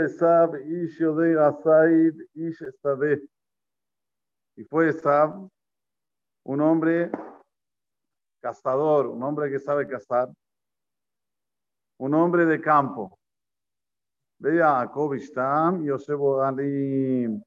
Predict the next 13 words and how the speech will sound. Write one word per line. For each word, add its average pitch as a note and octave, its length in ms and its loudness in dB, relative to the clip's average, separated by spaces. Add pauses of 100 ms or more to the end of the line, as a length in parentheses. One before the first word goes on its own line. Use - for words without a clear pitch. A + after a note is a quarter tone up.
(680)
Jacob, E3+ 920 2 (1040)
un A#2+ 160 -4
hombre D#3 520 2
íntegro, A2 540 -2 (1120)
que A#2 60 -8
habitaba B2+ 480 2
en D#3+ 100 2
las C#3+ 240 -2
tiendas. C3 680 -2 (640)
Ohalim C#3 500 -2
es - 180 -6
tiendas. C#3 580 -4 (840)
¿Tú? C3 360 -2